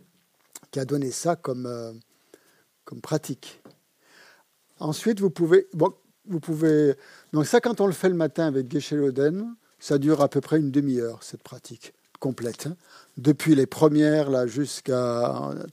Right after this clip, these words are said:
enfin, toute la, la méthode, là, qui change une vie de souffrance en bonheur, en une demi-heure, on peut faire ça. Donc, un, un matin, ben voilà, on peut, on peut très bien faire ça, euh, comme, comme pratique. Après avoir fait ses bols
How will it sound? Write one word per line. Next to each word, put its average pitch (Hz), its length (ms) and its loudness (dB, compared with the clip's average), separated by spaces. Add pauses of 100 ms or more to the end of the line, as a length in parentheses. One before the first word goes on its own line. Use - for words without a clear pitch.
enfin, 131 240 -6
toute - 240 -6
la, 135 180 0 (320)
la 143 140 -2
méthode, 156 420 4
là, 123 80 -4
qui - 140 -14
change 131 240 -4
une 127 100 -4
vie 123 140 -6
de - 40 -20
souffrance 127 380 -10
en 127 60 -6
bonheur, 123 300 -4 (300)
en 147 120 2
une 165 240 2
demi-heure, 160 420 4
on 135 100 -2
peut 117 120 -12
faire - 160 -12
ça. 120 180 -16 (340)
Donc, 143 200 2
un, 151 160 6
un 175 180 0
matin, 151 420 2
ben 139 140 -10
voilà, 113 200 -12 (100)
on 127 60 -12
peut, 131 200 -4
on 120 100 -8
peut 117 120 -12
très - 160 -6
bien 123 160 -4
faire - 180 -14
ça, 127 200 -14 (600)
euh, 113 300 -12
comme, - 200 -12
comme 117 200 -6
pratique. - 400 -14
Après - 240 0
avoir 135 180 4
fait 131 120 -2
ses - 180 -4
bols 139 340 -2